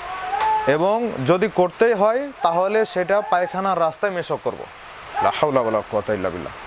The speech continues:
কত নোংরা কথা। বাস্তবে সে এটাই করে দেখিয়ে দিল। একটা মেসওয়াক কিনলো, কিনে সে তার পায়খানার রাস্তায় প্রবেশ করালো, আবার ওখান থেকে বের করলো।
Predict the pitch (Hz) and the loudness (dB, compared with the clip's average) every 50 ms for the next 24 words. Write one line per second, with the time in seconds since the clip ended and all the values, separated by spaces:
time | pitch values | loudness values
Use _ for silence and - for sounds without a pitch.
0 | - - - - - 180 180 - 190 156 147 160 170 160 151 135 123 113 - 110 | -16 -14 -16 0 2 2 2 2 0 2 2 2 2 2 2 2 0 0 0 -4
1 | - - - - - - - - - - - - - - - - - - - - | -6 -6 -8 -18 -20 -20 -20 -18 -18 -16 -16 -16 -16 -16 -16 -16 -16 -16 -16 -14
2 | - - 117 143 196 196 - - - 262 247 208 233 233 240 254 269 - - - | -10 -2 0 0 0 0 0 2 2 2 4 4 4 4 4 0 -4 -10 -16 -18
3 | - - - - - - - 202 208 - 180 185 - 220 226 208 220 220 208 190 | -16 -16 -14 -8 -4 0 2 2 4 4 2 2 2 2 2 4 2 2 4 2
4 | 180 180 - - 175 160 151 127 110 82 - - - - - - - - - 131 | 2 0 2 0 0 0 0 -2 -2 -4 -6 -10 -20 -20 -20 -20 -18 -2 -2 -2
5 | 139 - 180 175 156 151 165 165 - - 196 202 - - - 214 208 202 208 226 | 2 2 0 0 2 0 0 0 2 0 0 0 0 -2 -2 0 0 2 2 2
6 | 247 277 285 - - - - - - - - - - 170 175 190 214 233 233 - | 2 0 -2 -6 -14 -20 -20 -20 -18 -18 -16 -4 -2 0 2 2 2 2 0 0
7 | - 185 185 190 214 - - - 175 156 160 170 185 202 214 233 208 - - 175 | 0 0 2 2 2 0 0 2 2 2 4 2 0 -2 -4 -8 -12 -2 0 0
8 | 175 170 - 185 180 180 160 147 160 165 165 - - 233 240 247 - - 214 214 | 0 2 0 -2 -2 -2 0 2 0 0 0 -2 0 0 0 0 0 0 0 2
9 | 196 208 190 - - - 202 190 190 196 214 233 247 - - 139 160 175 170 180 | 2 0 -2 0 0 0 2 2 2 2 0 -2 -2 -2 -2 0 0 2 0 -2
10 | - 165 170 151 160 156 143 143 156 143 - - 127 113 95 | -4 -6 -6 -4 -2 -2 0 0 0 0 0 -2 -4 -4 -4